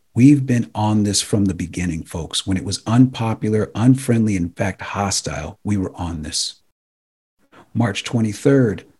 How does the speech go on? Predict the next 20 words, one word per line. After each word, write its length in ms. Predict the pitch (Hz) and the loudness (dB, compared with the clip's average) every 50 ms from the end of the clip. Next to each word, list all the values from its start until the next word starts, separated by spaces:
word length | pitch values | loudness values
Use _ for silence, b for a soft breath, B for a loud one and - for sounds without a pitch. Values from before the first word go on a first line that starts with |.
| _ _ _ - | _ _ _ -2
twenty 200 | - 123 113 110 | 2 2 2 2
twenty-one. 640 | 101 - - 117 107 98 92 90 85 71 64 - - _ _ _ _ _ _ _ _ _ _ _ _ - | 2 0 -2 -2 0 0 0 -2 -4 -6 -10 -14 -18 _ _ _ _ _ _ _ _ _ _ _ _ -4
After 280 | - 107 - - 139 | -4 -2 0 4 4
we 80 | 127 127 | 4 4
put 180 | 131 - 139 | 4 2 2
on 160 | 139 131 123 127 | 4 6 6 6
that 140 | 120 117 | 4 4
event, 400 | 117 104 98 117 123 135 135 135 | 0 -2 0 0 0 0 0 -2
we 120 | - 107 101 | -4 -6 -6
published 460 | - - 120 113 101 113 120 - - | -6 -6 -6 -4 -4 -4 -6 -6 -6
our 140 | - 110 104 | -6 -6 -4
second 600 | - - - - 135 135 135 139 - - - - | -4 -4 -4 -2 -2 -2 0 0 -2 -2 -2 -8
peer-reviewed 600 | - 113 104 95 95 90 87 90 92 90 - - | -6 -4 -2 -2 -2 -2 -2 -2 -4 -4 -4 -6
paper, 340 | - 87 85 - - 82 80 | -10 -10 -8 -8 -8 -8 -4
this 320 | - 120 135 131 - - | -2 0 0 0 0 -2
one 180 | 117 110 107 98 | -2 -2 -2 -2
a 100 | - - | -4 -8
four 440 | - - - - - 127 135 143 135 | -10 -12 -14 -6 0 2 2 2 2
hundred 360 | 104 139 139 117 110 - - | 2 2 2 2 0 -2 -6
page 380 | - 110 113 107 101 - - | -8 -6 -4 -4 -4 -6 -8